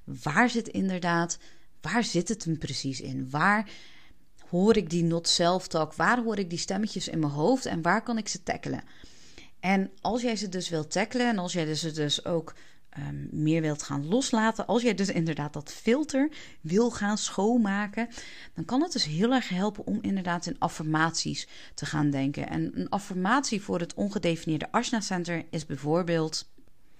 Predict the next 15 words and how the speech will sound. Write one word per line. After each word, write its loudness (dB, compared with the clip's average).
"Ik -2
ben 0
open-minded." 2
Of 0
een 6
andere 8
is 4
bijvoorbeeld, 4
"Ik 0
kan 2
andere 4
mensen 4
hun 2
perspectief 0
zien 4